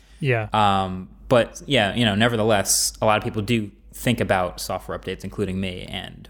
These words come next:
Speaker 2: OnePlus has had a pretty good track record there.
Speaker 1: Yeah. Okay. I, yeah, we were just comparing it to Samsung before. All right,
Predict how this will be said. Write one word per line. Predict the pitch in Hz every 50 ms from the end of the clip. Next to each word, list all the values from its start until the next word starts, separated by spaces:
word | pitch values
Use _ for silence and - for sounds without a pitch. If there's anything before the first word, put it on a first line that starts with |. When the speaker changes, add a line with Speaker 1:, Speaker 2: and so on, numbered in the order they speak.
| - -
Speaker 2:
OnePlus | 104 98 98 - 92 87 - - - -
has | - 98 95 90
had | - 95 90
a |
pretty | 90 - 107 98
good | 90 92
track | - - 95 92 -
record | - - - 98 98
there. | - - - - - _ _ _ _ _ - _ _ - _ _ - - _ - - - - -
Speaker 1:
Yeah. | 156 143 131 113 - - - - -
Okay. | 160 135 - - 120 - -
I, | - 139 143
yeah, | 143 147 143 143 139 131 117 - - - -
we | 151 147
were | 147 151
just | 147 147 -
comparing | - 151 127 139 131 123
it | 123 -
to | -
Samsung | - - 113 107 - 120 110
before. | - - - 123 107
All | 135 127
right, | 117 113